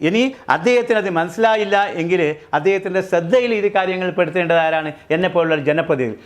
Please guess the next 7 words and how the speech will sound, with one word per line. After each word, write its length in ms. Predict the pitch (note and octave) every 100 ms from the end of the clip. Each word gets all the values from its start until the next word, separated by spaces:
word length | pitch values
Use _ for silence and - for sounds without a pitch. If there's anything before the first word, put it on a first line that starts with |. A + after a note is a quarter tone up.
| -
പക്ഷേ 180 | D#3+ D#3+
എന്നെപ്പോലുള്ള 680 | A#3+ F3+ G3 F#3+ F3+ F3 E3
ജനപ്രതിനിധികൾ 800 | E3 F#3+ G3 F#3 F3+ F3 F3 E3+ -
വിളിച്ചാൽ 420 | E3 F#3+ A3 G3+
പോലും 320 | F#3 F#3 F3
ഫോൺ 240 | E3+ E3 F#3
എടുക്കാത്ത 440 | E3+ F3 F3 G#3+